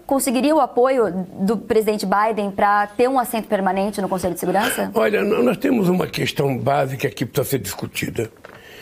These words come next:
Speaker 2: Em algumas ocasiões é preciso que tenha uma governança global capaz de tomar uma decisão e essa decisão ser cumprida por todos os países,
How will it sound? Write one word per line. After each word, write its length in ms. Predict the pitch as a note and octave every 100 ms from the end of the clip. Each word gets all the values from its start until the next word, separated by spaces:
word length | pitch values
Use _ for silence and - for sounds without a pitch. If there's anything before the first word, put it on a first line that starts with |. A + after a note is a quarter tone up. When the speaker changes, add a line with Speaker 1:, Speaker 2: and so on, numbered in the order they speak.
| - -
Speaker 2:
Em 100 | A3+
algumas 680 | G#3 F3+ A3+ A3+ E3+ - - _ -
ocasiões 680 | D3+ E3+ C#3+ B2+ E3+ D#3+
é 60 | E3
preciso 440 | - D#3 E3 D#3
que 160 | D3 D3
tenha 400 | - - F#3 D#3
uma 140 | D3
governança 600 | C3+ C#3 C#3 C3+ C#3+ C#3 C3
global 560 | C3+ A#1 C#3+ C#3 - - _ _ - - -
capaz 400 | G3 E3 A3+ G#3
de 100 | F#3
tomar 360 | F3 D#3 D3 -
uma 120 | -
decisão 640 | - - A#2 C3+ D#3 B2 - - - - -
e 60 |
essa 260 | F3 E3+ E3+
decisão 480 | D#3 D3 C#3+ D#3+ D#3
ser 220 | E3 C3+
cumprida 460 | C#3+ B2+ D3 D#3
por 200 | D#3 D3
todos 320 | C3+ D3+ C#3 C3
os 120 | B2+
países, 560 | - - - - -